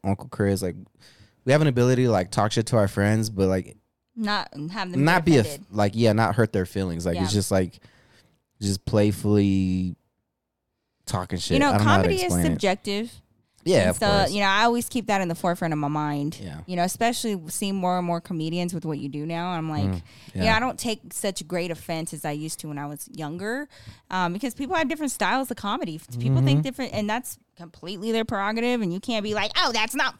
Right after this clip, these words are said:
Speaker 2: funny." And I'm, I'm just like, "Mm, you don't get to really determine that." So,
Speaker 1: <laughs>
Speaker 2: um,
Speaker 1: So you end up going viral. <laughs>
Speaker 2: so, you
Speaker 1: 'Cause,
Speaker 2: know.
Speaker 1: like, comedians, I promise, they do not care. It's, it's, don't waste your breath getting offended at a comedy show.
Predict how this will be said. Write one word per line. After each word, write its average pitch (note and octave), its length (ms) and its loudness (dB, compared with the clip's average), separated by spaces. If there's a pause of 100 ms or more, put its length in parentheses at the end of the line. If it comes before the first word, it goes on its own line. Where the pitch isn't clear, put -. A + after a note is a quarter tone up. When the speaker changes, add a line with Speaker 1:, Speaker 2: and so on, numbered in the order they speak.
Speaker 2:
funny." F3 460 0
And B3+ 100 2
I'm, A3+ 220 0
I'm A3+ 160 -6
just A3 160 -14
like, G3+ 100 -14
"Mm, G#3 240 -8
you F#3+ 80 -6
don't F#3+ 140 -8
get F3 120 -12
to - 100 -12
really D#3 280 -8 (560)
determine D#3+ 440 -6
that." - 200 -12 (140)
So, D3+ 420 -4 (300)
Speaker 1:
<laughs> - 260 -18
Speaker 2:
um, F3 380 -2
Speaker 1:
So G2 160 -4
you G#2+ 160 2
end G#2 100 0
up G2 80 0
going G2+ 260 -2
viral. F2+ 380 -6 (260)
<laughs> - 0 -
Speaker 2:
so, - 1800 -18 (240)
you - 80 -8
Speaker 1:
'Cause, - 20 -16 (580)
Speaker 2:
know. C4 120 6
Speaker 1:
like, B3 100 4
comedians, F3+ 440 4
I F#2+ 60 0
promise, F#2 300 -2
they F#2 120 0
do F2+ 120 0
not F2 200 0
care. E2 220 -2
It's, - 320 -10
it's, - 220 -18 (800)
don't A#2 200 4
waste A2 240 4
your G#2 80 2
breath F#2+ 280 2 (300)
getting F#2 240 2
offended F2+ 320 0
at E2+ 100 0
a F2 60 -4
comedy E2 480 -6
show. D#2+ 360 -8